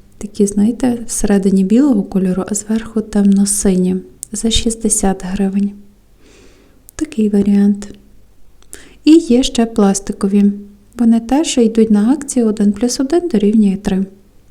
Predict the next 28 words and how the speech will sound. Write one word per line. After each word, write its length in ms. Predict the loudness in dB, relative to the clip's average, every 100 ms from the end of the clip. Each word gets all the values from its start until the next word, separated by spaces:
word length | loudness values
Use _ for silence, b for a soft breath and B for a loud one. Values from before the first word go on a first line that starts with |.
| B B B B B
На 140 | 2 4
жіночі 440 | 4 4 2 -2
трусики 600 | -2 -2 0 -2 -4 -4
акція 460 | -2 -4 -6 -2 2
два 420 | 2 2 0 -2 -4
дорівнює 440 | -2 2 2 2 0
чотири. 520 | -2 -2 -4 -4 -2
Є 220 | 0 0
по 260 | 2 -2 0
шістдесят 680 | 0 0 0 -2 0 -2 -2
або 280 | -4 -2 -6
по 300 | 0 0 2
вісімдесят 920 | 0 0 -4 -4 -4 -4 -4 -4 -6
гривень. 460 | -6 -4 -2 -4 B B B B 0
Ви 60 |
обираєте 760 | 2 2 0 0 0 0 -4 -6 -6
чотири, 640 | -6 -4 -2 -2 -2 -4 -6 B B B B B -8
е, 180 | -6 -4
чотири 400 | -8 -2 0 0
штуки. 540 | -4 -2 -4 -2 -2 -4 -8 -20 B 0
І 120 | 2
дві, 260 | 2 0 2
які 420 | 4 2 0 -2
дешевші, 600 | -2 0 2 0 -2 -6
підуть 400 | -6 0 0 0
вам 140 | -2 -2
в 80 |
чек 440 | -2 -2 -2 -2